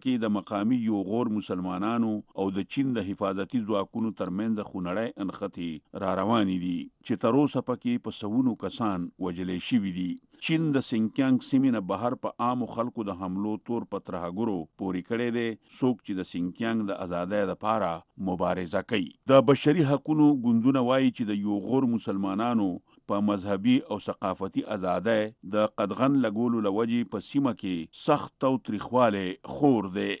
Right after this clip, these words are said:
رپورت زیاتوي چې چین تیره میاشت مسلمانان طالب علمان او مسلمانان سرکاري ملازمان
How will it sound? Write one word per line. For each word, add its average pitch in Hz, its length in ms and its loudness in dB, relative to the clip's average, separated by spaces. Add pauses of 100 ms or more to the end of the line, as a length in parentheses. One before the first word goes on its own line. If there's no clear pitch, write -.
(180)
رپورت 143 420 6
زیاتوي 147 380 6
چې - 260 -2
چین 156 320 0
تیره 147 300 4
میاشت 139 360 0 (160)
مسلمانان 110 720 0
طالب 104 380 0
علمان 127 420 0
او 107 220 -2
مسلمانان 101 720 0
سرکاري 107 520 0
ملازمان 95 760 0